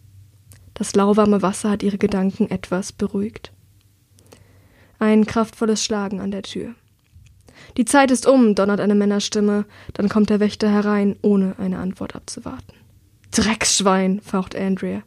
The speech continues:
„ich hätte nackt sein können.“ Mit hochgezogener Augenbraue mustert der Wächter sie von oben bis unten. „Viel habe ich nicht verpasst?“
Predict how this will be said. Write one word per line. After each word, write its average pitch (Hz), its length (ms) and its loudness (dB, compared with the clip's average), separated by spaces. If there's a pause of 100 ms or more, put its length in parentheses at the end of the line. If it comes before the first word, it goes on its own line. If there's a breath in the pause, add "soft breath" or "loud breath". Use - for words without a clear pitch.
(160)
„ich - 80 -8
hätte 196 140 0
nackt 190 280 0
sein 285 240 4
können.“ 277 340 4 (1120 soft breath)
Mit - 140 -6
hochgezogener 233 680 2
Augenbraue 220 500 0
mustert 226 380 0
der 202 120 0
Wächter 196 320 -2
sie 196 160 0
von 196 320 -2
oben 202 300 -2
bis - 180 -10
unten. 208 460 -6 (920)
„Viel 233 260 0
habe 247 140 6
ich 233 100 0
nicht 247 140 4
verpasst?“ - 520 -8